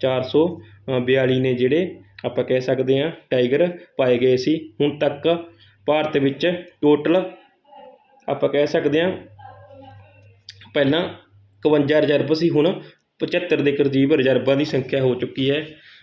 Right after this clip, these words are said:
ਅੱਗੇ ਆਪਾਂ ਕਹਿ ਸਕਦੇ ਹਾਂ ਕਿ ਅਗਰ ਨੇਪਾਲ ਨੇ ਦੋ ਹਜ਼ਾਰ ਅਠਾਰਾਂ ਅਤੇ ਭਾਰਤ ਨੇ ਦੋ ਹਜ਼ਾਰ ਉੱਨੀ ਦੇ ਵਿੱਚ ਬਾਘਾਂ ਦੀ ਸੰਖਿਆ ਜਿਹੜੀ ਉਹ ਦੁੱਗਣੀ ਕਰ ਦਿੱਤੀ ਸੀ। ਭਾਰਤ ਵਿੱਚ ਹਰ ਸਾਲ ਹੈ ਜਿਹੜੀ, ਚਾਰ ਸਾਲ ਬਾਅਦ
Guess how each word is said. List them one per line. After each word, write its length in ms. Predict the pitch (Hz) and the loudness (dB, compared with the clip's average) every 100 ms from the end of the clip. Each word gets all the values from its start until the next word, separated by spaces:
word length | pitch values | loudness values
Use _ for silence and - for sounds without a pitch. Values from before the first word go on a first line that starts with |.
| _ - | _ -8
ਅੱਗੇ 460 | 123 143 180 - - _ _ _ _ _ _ _ _ _ - | -4 -2 -2 -4 -14 _ _ _ _ _ _ _ _ _ -12
ਆਪਾਂ 180 | - | -8
ਕਹਿ 180 | - 135 | -2 -2
ਸਕਦੇ 300 | 135 143 135 | 0 -2 0
ਹਾਂ 60 | 139 | 0
ਕਿ 180 | 139 139 | 0 0
ਅਗਰ 160 | 139 | 0
ਨੇਪਾਲ 560 | 139 135 139 135 139 139 | 2 0 2 2 2 2
ਨੇ 260 | 143 156 - - _ | 2 0 -4 -20 _
ਦੋ 220 | 131 143 139 | 2 4 6
ਹਜ਼ਾਰ 220 | 135 139 | 4 2
ਅਠਾਰਾਂ 420 | 135 131 131 131 | 0 0 0 0
ਅਤੇ 360 | 127 147 170 - _ _ | 0 0 -2 -8 _ _
ਭਾਰਤ 640 | 143 143 139 - 160 160 135 | 2 2 0 0 0 -2 -2
ਨੇ 180 | 147 | 0
ਦੋ 340 | 139 127 139 139 | 2 4 4 4
ਹਜ਼ਾਰ 360 | 135 139 156 143 | 4 2 2 0
ਉੱਨੀ 240 | 139 139 | 0 2
ਦੇ 140 | 135 | 2
ਵਿੱਚ 220 | 135 127 127 | 2 2 -2
ਬਾਘਾਂ 440 | 131 127 110 113 | 0 0 0 -4
ਦੀ 80 | 139 | -4
ਸੰਖਿਆ 400 | 139 123 - 123 | -4 -4 0 0
ਜਿਹੜੀ 300 | 123 123 135 | 0 0 2
ਉਹ 340 | 127 160 190 - _ - | 4 2 0 -8 _ -4
ਦੁੱਗਣੀ 560 | 131 123 131 160 185 - | -2 0 0 0 -2 -4
ਕਰ 140 | - 131 | -4 -2
ਦਿੱਤੀ 380 | 131 131 131 127 | -2 -2 -4 -4
ਸੀ। 120 | 165 | -2
ਭਾਰਤ 360 | 170 160 160 | 0 0 2
ਵਿੱਚ 200 | 135 139 | 0 0
ਹਰ 260 | 151 127 135 | -2 0 -2
ਸਾਲ 340 | 147 135 127 | -2 0 2
ਹੈ 80 | 135 | 2
ਜਿਹੜੀ, 340 | 127 123 165 170 - _ | 2 0 -2 -4 -14 _
ਚਾਰ 240 | - 131 131 | -2 0 0
ਸਾਲ 260 | 143 131 | 0 0
ਬਾਅਦ 440 | 123 127 127 170 | 2 2 4 2